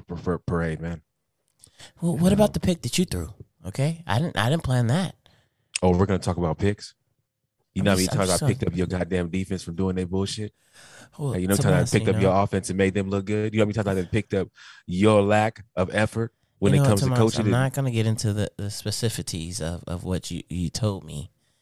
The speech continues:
Speaker 2: But, uh, you know, I'm not gonna talk about how much you paid the refs, but it's okay. All right, I'll take it.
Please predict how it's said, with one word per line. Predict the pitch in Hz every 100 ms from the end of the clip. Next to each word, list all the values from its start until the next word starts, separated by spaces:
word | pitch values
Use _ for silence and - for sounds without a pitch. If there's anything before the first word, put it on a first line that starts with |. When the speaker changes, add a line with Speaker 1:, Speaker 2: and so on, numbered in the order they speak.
| _ _ _ _ _
Speaker 2:
But, | - 87
uh, | 85 76 73 62
you | -
know, | 110 82
I'm | 82 107
not | 110
gonna | 139 135
talk | 127 117
about | 123 117
how | 120
much | 117 113 -
you |
paid | 127 120
the | 127
refs, | 117 104 113 -
but | - -
it's | 175
okay. | - 196 196 -
All | 185
right, | 196 202 196
I'll | 151
take | - 170
it. | 180